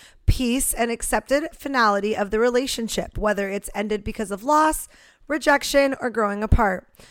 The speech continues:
So honestly, that's what closure is. Feeling at peace with the decision that has been made, whether it was by yourself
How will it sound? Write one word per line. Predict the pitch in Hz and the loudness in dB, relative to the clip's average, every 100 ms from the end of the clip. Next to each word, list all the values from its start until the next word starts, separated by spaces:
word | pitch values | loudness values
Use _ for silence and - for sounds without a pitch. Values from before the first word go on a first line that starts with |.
| _ | _
So | - 285 | -6 -2
honestly, | 262 294 294 302 | 0 -2 -2 -4
that's | 262 247 - | 0 -2 0
what | 247 | -2
closure | - 226 214 196 | 0 -2 -2 -4
is. | 185 - | -4 -6
Feeling | 254 277 311 | -2 0 0
at | 330 294 | -2 2
peace | - 233 240 - | 0 0 -4 -4
with | 247 | -6
the | |
decision | 196 196 - 220 220 | -10 -8 -4 -4 -4
that | 233 | -4
has | 226 | -4
been | 196 196 | -6 -10
made, | 208 214 214 | -6 -4 -2
whether | 208 208 | -4 -4
it | |
was | 202 196 | -6 -8
by | 196 | -8
yourself | 190 180 - 269 285 - | -10 -12 -4 -2 -2 -4